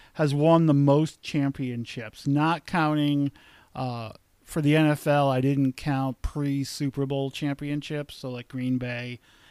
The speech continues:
you know, we know they won a bunch, but they didn't count towards this tally. Any idea which city has won the most championships, uh, accumulative?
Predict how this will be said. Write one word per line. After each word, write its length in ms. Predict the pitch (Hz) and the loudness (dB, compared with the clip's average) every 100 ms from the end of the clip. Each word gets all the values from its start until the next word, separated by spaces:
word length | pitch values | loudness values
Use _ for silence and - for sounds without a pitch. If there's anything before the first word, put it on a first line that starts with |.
| - | -12
you 100 | 131 | -6
know, 200 | 123 117 120 | -6 -6 -6
we 200 | 123 127 | -2 0
know 220 | 127 123 | 2 0
they 140 | 123 123 | -2 -4
won 240 | 123 123 | -4 -4
a 60 | 120 | -6
bunch, 360 | 120 117 - | -8 -8 -8
but 120 | 127 | -10
they 120 | 123 123 | -8 -6
didn't 200 | 120 113 | -8 -10
count 320 | - 120 110 | -10 -10 -10
towards 320 | - 127 117 | -10 -10 -10
this 200 | 117 113 | -14 -14
tally. 460 | - 127 117 113 113 _ - - - | -14 -14 -12 -14 -16 _ -20 -18 -4
Any 240 | 170 185 | 2 4
idea 520 | 170 165 139 139 147 151 | 4 2 2 0 0 -2
which 300 | 139 143 - | -4 -6 -8
city 220 | 135 143 | -6 -4
has 100 | 131 | -4
won 240 | 135 139 | -2 0
the 60 | 135 | 0
most 340 | 123 127 135 | 0 -2 -6
championships, 840 | - 135 127 139 131 - 139 - - | -8 -8 -6 -6 -6 -6 -10 -10 -12
uh, 260 | 131 120 110 | -10 -10 -10
accumulative? 800 | 131 - 139 127 131 131 143 - | -14 -4 -2 -2 -4 -6 -10 -12